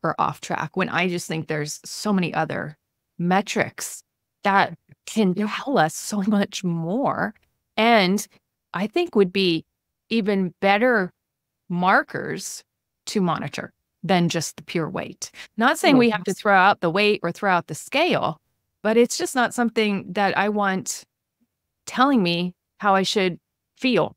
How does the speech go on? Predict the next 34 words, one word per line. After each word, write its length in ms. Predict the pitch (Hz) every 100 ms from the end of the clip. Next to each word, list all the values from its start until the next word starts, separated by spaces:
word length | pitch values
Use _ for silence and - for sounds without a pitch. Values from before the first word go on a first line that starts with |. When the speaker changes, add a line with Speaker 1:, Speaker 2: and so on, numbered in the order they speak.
| _
Speaker 1:
that 220 | 180 151
day, 320 | 170 - 156 -
right? 380 | 170 156 208 -
Uh, 240 | 185 180 170
and, 380 | 190 180 175 -
um, 260 | 190 170 170
take 240 | 208 190
over 260 | 196 190 185
my 160 | 165
mental 300 | 170 208 226
space 400 | 214 - 185 185
and 80 | 180
my 140 | 165 156
emotional 440 | 170 185 - 160
health, 240 | 156 - -
as 180 | 147
you 120 | 165 165
said. 400 | - - 131 175 _ _ _ _
What 120 | - 415
are 60 |
some 320 | 494 277 214 202 - _ _ _ -
metrics 540 | 220 - 196 - -
that 280 | 190 160 156 _
you 240 | 190 233
find 640 | 226 190 160 151 151 156 -
would 240 | - 190 170
be 380 | 170 156 151 147 _ _ _
more 200 | 220 240
helpful 640 | 180 165 - 165 151 147 -
or 180 | 180 170
that 140 | 175 -
you 300 | 202 208 196
work 320 | 170 165 -
with 360 | 160 160 -